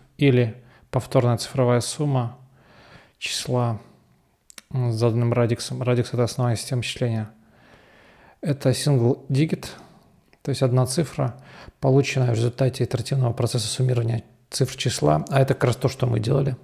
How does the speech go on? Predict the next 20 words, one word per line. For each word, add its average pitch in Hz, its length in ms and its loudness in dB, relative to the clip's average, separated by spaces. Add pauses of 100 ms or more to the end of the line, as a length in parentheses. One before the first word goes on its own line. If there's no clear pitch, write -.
(200)
<clears throat> - 880 -2
И - 120 -18
на 135 100 4
каждой 131 260 8
итерации 139 380 -2
используется 131 320 4
результат 127 420 0
предыдущей 139 520 0
итерации - 480 -8 (1200)
для 127 200 -6
подсчёта - 400 -6
суммы. - 420 -8 (160)
Вот 180 160 -6
тут 131 180 -2
есть, - 400 -6 (340)
а, 117 540 -8
если - 140 -20
покрутить, 123 520 -6
вот - 100 -16
формула, 85 540 -2